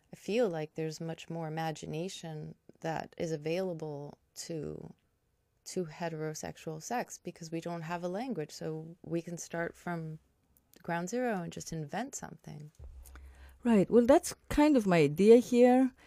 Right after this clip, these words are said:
Speaker 2: but I, I do find inspiration
Speaker 1: Mm-hmm.
Speaker 2: in the, in these sexual subcultures because I kind of learn from them. For example, you know, service submission. So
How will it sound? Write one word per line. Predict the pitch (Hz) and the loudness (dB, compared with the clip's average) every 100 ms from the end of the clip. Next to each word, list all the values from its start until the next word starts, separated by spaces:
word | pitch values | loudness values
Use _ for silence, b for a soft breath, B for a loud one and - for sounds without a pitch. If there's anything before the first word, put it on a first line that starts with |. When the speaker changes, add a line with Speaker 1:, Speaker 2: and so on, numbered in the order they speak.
| b - | b 0
Speaker 2:
but | 175 170 - - | 6 6 4 2
I, | 180 - _ | 2 0 _
I | 175 156 156 _ _ _ | 2 2 -2 _ _ _
do | 185 196 196 196 170 _ _ | 0 2 2 0 -2 _ _
find | 190 175 175 175 | 0 2 2 2
inspiration | - 151 - - 92 131 165 160 - - - 156 165 - _ 175 | 2 0 -2 -6 0 2 2 0 -6 -8 -6 -4 -6 -10 _ -2
Speaker 1:
Mm-hmm. | 170 185 | 2 2
Speaker 2:
in | 190 - | 2 -2
the, | 160 165 160 - _ | -8 2 2 2 _
in | 170 165 | -2 2
these | 156 151 - | 4 2 -2
sexual | - 196 170 - 180 160 - - - | -2 -2 -2 0 4 4 2 -4 -10
subcultures | - 165 - 180 160 - 160 135 135 151 - _ - | -2 -2 0 0 0 0 0 0 -2 -8 -16 _ -16
because | - - 156 143 | -10 -4 -2 -2
I | - _ - - | -4 _ -20 -6
kind | 185 156 | -2 -2
of | 156 | -2
learn | 147 156 175 196 | 0 2 2 2
from | - 131 - | -2 -6 -4
them. | - - 131 _ _ B B B B | -6 -6 -10 _ _ B B B B
For | - 220 | 2 2
example, | 214 226 208 147 - - | 4 4 4 2 -2 -2
you | 160 | -4
know, | - - _ | -4 -8 _
service | - 208 196 175 117 - - | 0 4 4 2 -2 -4 -14
submission. | - 131 135 98 - - - - _ b b b | -6 -4 -2 -4 -8 -14 -14 -16 _ b b b
So | _ - 170 143 | _ 2 4 4